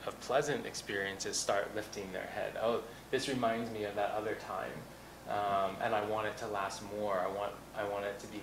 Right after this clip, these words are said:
longer. I want to recreate this next time." And so those are samskaras of attachment. And so again, just when we're practicing and we're noticing that pleasant, that pleasant moment, and then the thoughts and the feelings that come with it,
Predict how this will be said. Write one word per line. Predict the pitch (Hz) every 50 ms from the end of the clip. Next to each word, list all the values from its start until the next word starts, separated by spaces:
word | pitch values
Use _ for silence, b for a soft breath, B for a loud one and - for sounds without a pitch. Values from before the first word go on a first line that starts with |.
| 95 101
longer. | 101 101 101 104 107 107 104 98
I | 95 95
want | 98 101 98
to | 95 92 107
recreate | 110 107 - - - 110 107 104 104 -
this | - 101 - - 107
next | 98 98 95 - - -
time." | 98 92 - - - - - - B B B B B B B B
And | - 104 104 101
so | - 113 107 104 104 98
those | 104 113 113 113 123
are | 113
samskaras | - - 113 101 95 - - 107 110 110 104 104 98 95 98
of | 98 95 98 -
attachment. | - - - - - 120 143 - - - - - - - - - - B B B B B B B B
And | - 104 101
so | - 117 107 101 101 101 101 98 101 104
again, | - 104 - 117 113 120 117 101 95
just | 98 110 104 101 - - -
when | 113 101 98
we're | 98 95
practicing | - - 117 113 120 123 - 131 98 - 113 101 98 95
and | 95 92
we're | 95 95
noticing | 95 95 101 101 104 107 113 117 110 - 113 104 101 101 98 98
that | 98 - - -
pleasant, | - - 113 110 101 107 104 101 101 - - - - - -
that | 107 98 - -
pleasant | - 120 113 113 120 110
moment, | 107 104 101 101 101 104 104 104 104 104 101
and | 101 98
then | 98 95 92 92
the | -
thoughts | - - - 104 101 104 107 - -
and | - 104
the | 98
feelings | - - 110 110 107 107 104 101 98
that | 101 - -
come | - 123 127
with | 123 113 110
it, | 104